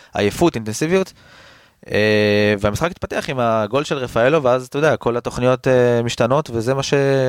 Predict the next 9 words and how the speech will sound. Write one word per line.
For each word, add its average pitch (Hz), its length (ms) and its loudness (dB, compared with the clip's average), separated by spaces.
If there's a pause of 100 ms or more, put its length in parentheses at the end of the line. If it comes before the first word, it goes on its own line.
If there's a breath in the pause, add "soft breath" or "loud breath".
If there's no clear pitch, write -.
מה 127 100 -2
שבא 127 260 -6
לטובתנו. 123 720 -2 (1000 soft breath)
עד 143 160 -2
אתמול 175 440 -2 (160)
היו 131 220 2
שלושה, 147 400 -4
שלוש 151 200 -2
קבוצות 170 380 -4